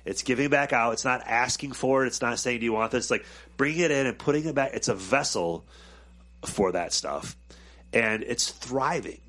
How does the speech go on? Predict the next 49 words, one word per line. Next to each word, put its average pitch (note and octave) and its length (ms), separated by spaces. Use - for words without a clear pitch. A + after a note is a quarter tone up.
And B2 160
meanwhile, C3 480
the G2 120
Dead C#3 320
Sea G2 420
takes - 280
every-, C#3 260
doesn't A2+ 300
give G2 220
anything D#3 420
away, E2 560
and F#2 120
it G2+ 80
can't D3 280
support - 460
<laughs> C3 120
life, - 380
and A#2+ 80
it G2+ 100
stinks, E3+ 680
and C3 80
it's A2 100
rot-, B2 280
and B2 80
it's A#2+ 120
like, C#3+ 140
'cause C3+ 100
it's A#2+ 80
just A#2+ 240
ta-, B2+ 260
like A#2 160
you A2 260
would A2 200
say A#2+ 140
about G#2+ 380
p-, - 240
people B2+ 300
that A#2+ 140
are A#2 80
takers, - 480
right? F#2+ 120
It's - 120
like, B2 140
like, - 140
the C3+ 100
takers E3+ 600
of B2+ 120
a B2 60
community A#2 760